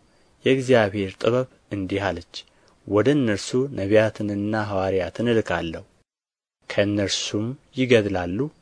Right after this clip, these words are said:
ያሳድዱማል። ዓለም ከተፈጠረ ጀምሮ የፈሰሰው የነቢያት ሁሉ ደም ከአቤል ደም ጀምሮ በመሠዊያውና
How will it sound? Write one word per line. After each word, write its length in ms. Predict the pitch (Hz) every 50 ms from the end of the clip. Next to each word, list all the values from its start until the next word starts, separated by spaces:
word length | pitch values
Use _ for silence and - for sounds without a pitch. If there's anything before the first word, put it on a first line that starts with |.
| _ _ -
ያሳድዱማል። 1000 | 110 110 107 - - - 107 95 92 - - - - 90 90 85 80 73 - _ _ _ _ _ _ _ _ _ _ _ _ _ _ -
ዓለም 260 | 98 101 117 143 165 165
ከተፈጠረ 540 | - 156 143 - 127 - - - - 104 107 104
ጀምሮ 360 | 95 - 98 92 92 101 110 120 120 - _
የፈሰሰው 680 | - 98 - - 117 - - - - 98 - - 92 - _ _ _ _ _ _ _ _ _ _ -
የነቢያት 480 | 104 110 - 135 147 165 160 139 - -
ሁሉ 200 | 110 98 92 92 92 87
ደም 180 | 104 110 120 139 - _ _ _ _ _ _ _ _ _ _ -
ከአቤል 480 | - 120 107 110 117 120 156 165 147 113
ደም 180 | 104 110 104 107 104
ጀምሮ 300 | 104 98 92 95 101 113 123 127 - _ _ _ _ _ _ _ _ _ _ -
በመሠዊያውና 840 | 104 110 135 135 - 117 107 104 107 104 101 101 98 95 95 90